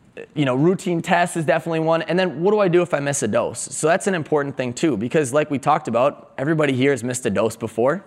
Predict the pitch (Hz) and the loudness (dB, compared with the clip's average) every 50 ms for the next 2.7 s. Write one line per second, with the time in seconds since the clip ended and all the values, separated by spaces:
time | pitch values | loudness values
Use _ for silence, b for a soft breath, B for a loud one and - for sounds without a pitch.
0 | - - - - - 156 147 139 - - 175 180 175 175 175 170 151 147 139 143 | -14 -12 -6 0 2 2 2 2 0 2 2 4 4 4 4 4 2 0 0 0
1 | 147 165 175 185 190 165 - - 151 147 151 170 180 180 175 175 165 147 143 147 | 2 2 0 0 -2 -6 -4 -2 0 2 2 2 2 2 2 2 2 4 2 2
2 | 156 139 131 120 110 104 110 117 92 - - - - - | 2 2 0 -2 -4 -4 -6 -6 -8 -8 -12 -16 -16 -18